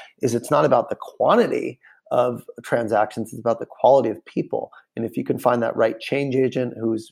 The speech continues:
willing to, you know, go, go to bat to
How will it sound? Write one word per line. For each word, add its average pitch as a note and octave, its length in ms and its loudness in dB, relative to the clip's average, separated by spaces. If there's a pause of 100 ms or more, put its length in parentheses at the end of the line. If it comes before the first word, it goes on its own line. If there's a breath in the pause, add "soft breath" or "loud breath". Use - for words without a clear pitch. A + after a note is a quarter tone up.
willing A#2+ 360 -4
to, A#2 140 -6 (560 soft breath)
you C3+ 100 2
know, G#2+ 380 -2
go, B2+ 180 4
go B2+ 200 2
to A2+ 60 6
bat A#2 400 4
to G#2 220 2